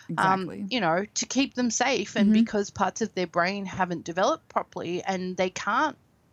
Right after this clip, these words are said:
Speaker 1: you know, they can't make all the decisions and stuff that adults can, but they can do a lot more than we give them credit for.
Speaker 2: Exactly.
Speaker 1: Or that we allow them to do.
Speaker 2: Yeah.
Speaker 1: And I think I would argue that gamification is one way of adding that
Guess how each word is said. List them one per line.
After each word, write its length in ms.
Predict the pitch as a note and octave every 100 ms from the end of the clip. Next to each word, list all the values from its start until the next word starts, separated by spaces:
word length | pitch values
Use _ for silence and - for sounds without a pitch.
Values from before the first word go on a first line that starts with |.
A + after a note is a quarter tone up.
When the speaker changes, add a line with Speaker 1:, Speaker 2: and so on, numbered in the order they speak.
| _ _ _ _
Speaker 1:
you 100 | A3
know, 140 | D#3 D#3+
they 100 | G3
can't 380 | - A3+ E4 G#3+
make 200 | F#3 F#3+
all 160 | F3+
the 240 | E3+ E3+ E3 - - - _
decisions 600 | G3 - G3 F3+ F3+ E3+
and 80 | E3
stuff 200 | - F3
that 180 | - -
adults 260 | E3 C#3 -
can, 140 | F#3+
but 120 | F#3 G#3
they 80 |
can 160 | A#3 C4
do 200 | B3+ F4
a 40 |
lot 240 | F#4 A#3 F#3+
more 160 | F#3+
than 120 | F#3 F3+
we 100 | E3+
give 160 | E3+
them 120 | E3+ D3+
credit 320 | - C#3+ -
for. 180 | - F3
Speaker 2:
Exactly. 500 | E3 C#3+ - D3+ F#3+
Speaker 1:
Or 60 |
that 120 | A3+
we 140 | A#3 A3
allow 520 | F3+ E3+ E3+ D#3+ F3
them 200 | F3 E3+
to 140 | E3+ E3+
do. 160 | D3 - -
Speaker 2:
Yeah. 380 | A#3 D#4+ F3 E3+
Speaker 1:
And 120 | A3+ B3
I 120 | B3+
think 460 | - D#4 D#4 - - _ _ _ _ - -
I 280 | A3+ B3+
would 160 | B3+ G#3+
argue 500 | E3+ E3+ E3 D#3+ D3
that 260 | F3 F#3+ -
gamification 1200 | F#3 F3+ F#3 - - F3+ F3 F#3 - - - -
is 240 | G#3 G3 F#3
one 460 | E3+ F3 F3 F3
way 340 | E3+ D3+ D#3 D#3
of 280 | - E3 - -
adding 440 | E3+ F3 F#3+ F3
that 220 | E3 D3